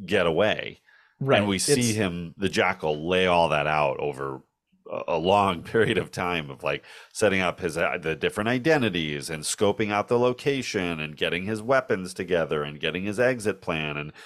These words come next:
Speaker 1: his wardrobe and hair and makeup and all of that, his vehicles, everything.
Speaker 2: Yeah, success for both sides is totally reliant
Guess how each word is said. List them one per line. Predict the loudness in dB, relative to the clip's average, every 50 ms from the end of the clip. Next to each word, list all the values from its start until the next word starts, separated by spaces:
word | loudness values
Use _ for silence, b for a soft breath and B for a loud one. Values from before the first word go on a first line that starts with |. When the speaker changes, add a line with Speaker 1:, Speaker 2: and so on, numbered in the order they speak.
| B B B B
Speaker 1:
his | 0 0 0 0
wardrobe | 0 2 4 4 2 2 0 0 0 2 2 0 0 -2 -4
and | -6 -6
hair | -4 -4 -4 -2 -2
and | -2 -2 -2
makeup | -2 -2 -2 -2 -2 -2 -2 -2 -2 -4
and | -8 -4
all | 0 2 4 4 4
of | 2 2
that, | 0 -4 -6 -8 -8 -6
his | -8 -6 -6
vehicles, | -4 -2 0 0 0 0 -2 -2 -2 -2 -2 -4 -6 -8 -10 -14 -16 -12 -6
everything. | -4 -4 -2 -4 -6 -6 -8 -14 -18 -18 _ _ _ _ _ _ _ _
Speaker 2:
Yeah, | 2 4 4 6 4 4 0
success | -2 -2 -2 -2 -2 -2 2 6 6 6 6 4 0 -4
for | -2 -2 -2
both | 2 4 6 6 6 6 4
sides | 0 2 4 6 6 6 6 4 2 0 -4 -10 -14 -14 -16 -18 _ _ _ _ _ _ _ _ _ -6
is | -4 -2 -2 -2 -4 -6 -8 -10 -10 -12 -14 _ _ _
totally | -4 2 4 6 8 8 8 8
reliant | 8 6 6 6 6 6 6 6 4 2 0